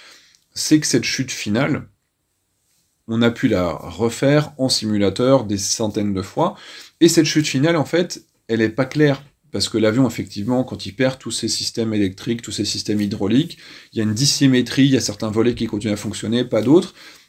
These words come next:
et on sait que l'avion part en vrille vers la gauche. Et le problème, c'est que cette vrille, elle peut amener l'avion jusqu'à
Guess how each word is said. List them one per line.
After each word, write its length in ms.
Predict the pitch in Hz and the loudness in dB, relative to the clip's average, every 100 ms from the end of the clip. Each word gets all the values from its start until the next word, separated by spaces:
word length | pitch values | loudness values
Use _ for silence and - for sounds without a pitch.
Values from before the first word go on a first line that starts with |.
| _ | _
et 100 | 123 | -2
on 120 | 123 120 | 0 0
sait 200 | - 175 | 0 0
que 100 | 131 | 2
l'avion 340 | 113 135 156 151 | 4 4 2 -2
part 380 | 139 135 139 - | -2 0 -2 -4
en 80 | 120 | -4
vrille 220 | 110 139 | 2 2
vers 180 | 131 117 | 2 0
la 120 | 107 | 0
gauche. 360 | 98 85 - - _ _ _ _ _ _ _ _ - | -2 -6 -10 -14 _ _ _ _ _ _ _ _ -8
Et 40 | 117 | -6
le 40 | |
problème, 300 | 98 113 147 | 0 2 4
c'est 140 | 170 110 | 2 0
que 60 | |
cette 180 | - 135 | 2 2
vrille, 360 | 107 104 110 151 - - - - - | 0 -2 -4 -6 -16 -20 -20 -14 0
elle 220 | 120 117 | 0 2
peut 360 | 139 143 135 - 135 | 2 4 4 -2 2
amener 320 | 147 147 143 | 4 6 6
l'avion 440 | 131 127 135 175 - - | 4 2 -4 -4 -12 -12
jusqu'à 720 | 104 123 - - 151 165 | -6 -6 -4 -2 -2 -2